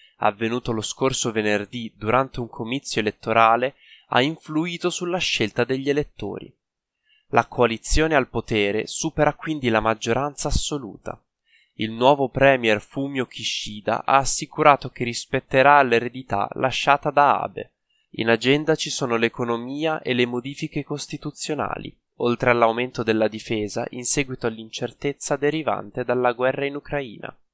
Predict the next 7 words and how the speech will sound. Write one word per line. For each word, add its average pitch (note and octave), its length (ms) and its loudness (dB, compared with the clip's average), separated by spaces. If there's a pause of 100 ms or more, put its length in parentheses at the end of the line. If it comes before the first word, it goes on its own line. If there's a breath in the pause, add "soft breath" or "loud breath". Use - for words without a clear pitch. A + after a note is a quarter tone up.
(840 soft breath)
Intanto C#3+ 600 -2
proseguono C#3+ 640 -2
le A2+ 120 0
indagini A#2 640 0
sull'assassinio D3 960 -2
dell'ex C#3+ 460 0
premier. G#2 560 -8